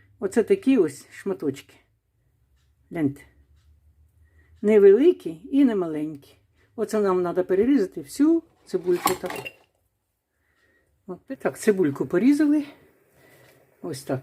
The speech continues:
дрібненько, гарненько. Щоб у нас салатик був такий акуратний, гарний.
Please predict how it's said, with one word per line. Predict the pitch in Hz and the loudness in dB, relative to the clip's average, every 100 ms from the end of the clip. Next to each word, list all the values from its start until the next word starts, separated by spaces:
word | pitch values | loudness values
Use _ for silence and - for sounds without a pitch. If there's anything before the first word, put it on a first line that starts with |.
| - | -8
дрібненько, | 131 135 156 254 277 156 | -4 -2 2 4 4 2
гарненько. | 147 151 208 269 262 247 - _ _ _ _ _ _ _ _ _ _ _ _ _ - - | -6 -4 2 2 2 -4 -8 _ _ _ _ _ _ _ _ _ _ _ _ _ -20 -18
Щоб | - 170 | -10 -2
у | |
нас | 196 190 - _ _ _ | -2 -2 -8 _ _ _
салатик | - 196 202 226 165 | -8 -2 -2 -2 -4
був | 156 185 180 _ - _ _ _ | -4 -4 -6 _ -20 _ _ _
такий | - 139 160 | -16 -8 -4
акуратний, | 143 147 208 254 151 131 - - _ _ _ _ _ _ _ - _ _ - - _ | -4 -2 -2 -2 -2 -4 -6 -16 _ _ _ _ _ _ _ -20 _ _ -20 -20 _
гарний. | 147 175 233 170 139 | -4 0 0 0 -4